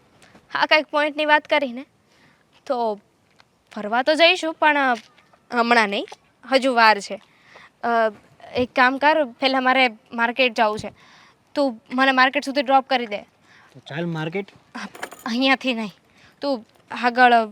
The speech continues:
Speaker 1: વેઇટ કર મારો, હું ત્યાં આવું છું, ત્યાંથી આપણે સાથે જઈશું.
Speaker 2: એકવાર આજુબાજુમાં જોઈ લેજે, તાર ભાભીની જેમ કોઈ બીજો તો ઊભો નથી ને?
Speaker 1: હા, હા, બધું હું જ કરીશ, હા, તું કંઈ ના કરીશ.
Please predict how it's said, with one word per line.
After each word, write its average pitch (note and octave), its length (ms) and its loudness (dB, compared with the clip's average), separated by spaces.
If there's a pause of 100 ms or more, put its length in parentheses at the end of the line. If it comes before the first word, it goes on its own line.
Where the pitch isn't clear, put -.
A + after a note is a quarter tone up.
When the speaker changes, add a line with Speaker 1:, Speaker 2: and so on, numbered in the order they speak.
(140)
Speaker 1:
વેઇટ B3 220 4
કર C#4+ 160 2
મારો, D4+ 320 4 (220)
હું C4 140 -4
ત્યાં C4 240 4
આવું A3+ 140 -2
છું, G#3+ 180 -16 (180)
ત્યાંથી C4 220 0
આપણે C4+ 180 4
સાથે C4 280 0
જઈશું. G#3 360 -6 (280)
Speaker 2:
એકવાર D3+ 280 -10
આજુબાજુમાં D3+ 500 -6
જોઈ C#3 180 -4
લેજે, C3 440 -6
તાર C3 140 -12
ભાભીની C3+ 360 -6
જેમ D3 160 -8
કોઈ D3+ 100 -6
બીજો D3 240 -4
તો E3 100 -2
ઊભો E3+ 160 0
નથી F3+ 240 0
ને? D#3+ 220 0 (160)
Speaker 1:
હા, G#3 280 0
હા, B3 60 -2
બધું C4+ 240 2
હું D4 140 2
જ - 80 -14
કરીશ, B3 260 2
હા, B4+ 220 0
તું F#4+ 100 -2
કંઈ F4+ 180 6
ના E4+ 120 4
કરીશ. A3 400 -6